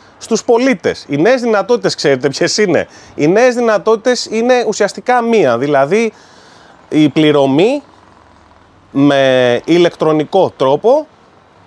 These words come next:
με e-banking, ή η πληρωμή στα ταμεία, όταν πηγαίνει κάποιος αυτοπροσώπος,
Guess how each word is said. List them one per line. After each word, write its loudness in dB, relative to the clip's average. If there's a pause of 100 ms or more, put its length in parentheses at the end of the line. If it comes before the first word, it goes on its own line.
(240)
με -4
e-banking, -2
ή -4
η -4
πληρωμή 0
στα -6
ταμεία, 0
όταν -4
πηγαίνει -2
κάποιος -2
αυτοπροσώπος, -4